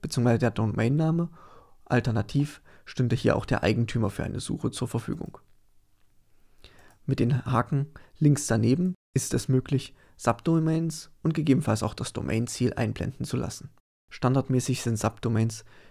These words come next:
in der Administratorenübersicht für eine bessere Übersicht ausgeblendet. Im linken Menü unter dem Menüpunkt Unzulässige Domainnamen ist eine vordefinierte Liste von Domainnamen, welche ein Benutzer nicht hinzufügen darf.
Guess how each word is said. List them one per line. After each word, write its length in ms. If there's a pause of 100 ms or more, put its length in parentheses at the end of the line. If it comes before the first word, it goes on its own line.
(120)
in 120
der 120
Administratorenübersicht 1300 (280)
für 120
eine 140
bessere 340
Übersicht 460
ausgeblendet. 720 (580)
Im 140
linken 320
Menü 400
unter 180
dem 160
Menüpunkt 640
Unzulässige 640
Domainnamen 840 (420)
ist 200
eine 260 (520)
vordefinierte 920
Liste 320
von 200
Domainnamen, 640 (280)
welche 220
ein 140
Benutzer 540 (180)
nicht 220
hinzufügen 580
darf. 300